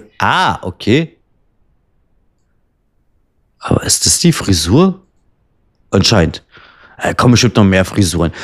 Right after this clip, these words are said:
Ähm, Haarfarbe könnt ihr auswählen.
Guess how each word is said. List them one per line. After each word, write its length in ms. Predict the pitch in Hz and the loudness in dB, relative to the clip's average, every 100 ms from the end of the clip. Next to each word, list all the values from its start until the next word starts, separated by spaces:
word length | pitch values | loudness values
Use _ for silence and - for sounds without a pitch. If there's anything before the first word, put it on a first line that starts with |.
| - - - | -16 -14 -2
Ähm, 520 | 113 117 120 120 123 | 0 2 4 4 2
Haarfarbe 640 | 90 113 120 110 - 185 220 | 0 0 0 -2 -2 0 0
könnt 180 | 220 196 | 0 0
ihr 120 | 175 | 0
auswählen. 540 | 196 170 - 175 165 | 2 0 0 0 0